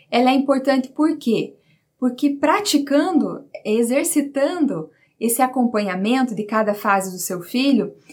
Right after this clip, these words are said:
você vai estar desenvolvendo aquelas duas habilidades importantes,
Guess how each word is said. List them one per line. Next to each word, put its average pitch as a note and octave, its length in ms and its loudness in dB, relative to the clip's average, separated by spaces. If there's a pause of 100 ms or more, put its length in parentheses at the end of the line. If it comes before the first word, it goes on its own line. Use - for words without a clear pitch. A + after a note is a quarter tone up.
(140)
você C#4 380 0
vai B3+ 220 0
estar C4+ 300 0
desenvolvendo C#4+ 920 0
aquelas D#4 360 0
duas F4+ 240 -2
habilidades C#4 720 0
importantes, C4+ 720 0